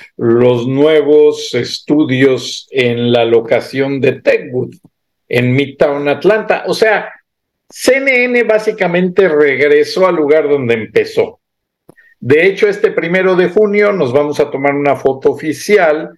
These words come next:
en el Omni, en el Centro Mundial de Noticias. Todos aquellos que empezamos de alguna manera con Ted Turner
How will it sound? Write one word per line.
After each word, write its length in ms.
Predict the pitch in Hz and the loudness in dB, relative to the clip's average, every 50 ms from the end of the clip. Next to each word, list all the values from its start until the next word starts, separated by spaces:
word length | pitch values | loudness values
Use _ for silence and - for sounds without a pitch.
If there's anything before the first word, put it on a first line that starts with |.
| _ _ _ _ _ _ _ _ - | _ _ _ _ _ _ _ _ -4
en 360 | 139 127 127 127 131 131 131 | -2 -2 -2 -2 -2 -2 0
el 500 | 131 127 127 127 127 127 123 120 127 127 - | 0 2 2 2 2 2 2 0 -2 -2 0
Omni, 580 | 160 160 175 160 151 151 160 165 185 202 196 | 0 0 0 -2 -4 -4 -4 -2 -2 0 0
en 180 | 170 147 135 127 | -2 -2 -2 -2
el 120 | 123 120 | -2 -2
Centro 380 | 120 - 147 143 147 147 151 143 | 0 -2 -2 -2 -2 -2 -2 -2
Mundial 480 | 131 120 117 117 113 117 131 135 135 | -2 -4 -6 -4 0 0 0 0 0
de 100 | 127 127 | -2 -2
Noticias. 920 | 120 120 117 117 - 170 160 147 127 - 147 143 151 147 147 143 - - - _ - - _ _ _ _ _ _ _ - | -2 -2 -2 -2 -4 -4 -4 -4 -4 -2 2 2 4 4 2 0 -4 -10 -20 _ -20 -20 _ _ _ _ _ _ _ -2
Todos 380 | - 190 196 190 185 - - | 0 2 2 2 0 0 0
aquellos 600 | 175 156 - - 170 170 165 165 170 156 - - | -2 -4 -2 -2 -2 0 2 2 0 0 0 -4
que 120 | - 143 131 | -4 -4 -2
empezamos 840 | 123 123 120 - 131 113 - - 156 160 156 151 147 147 147 127 | -2 -2 -4 -2 -4 -2 0 -2 -2 -2 -2 -2 -2 -2 -2 -2
de 140 | 113 123 123 | 0 0 0
alguna 460 | 123 120 120 113 123 147 151 151 147 | 0 0 -2 -2 -4 -2 -2 -2 -2
manera 520 | 139 131 127 123 127 135 139 143 143 - - | -2 -2 -2 0 0 0 2 2 0 0 0
con 300 | - 117 113 107 107 - | -2 -2 -2 -4 -6 -2
Ted 280 | - 135 131 131 - - | 0 0 0 -2 -6 -2
Turner 640 | - 143 143 143 131 127 123 131 131 135 139 143 - | 0 2 2 2 0 0 -2 -2 -2 -2 -2 -6 -10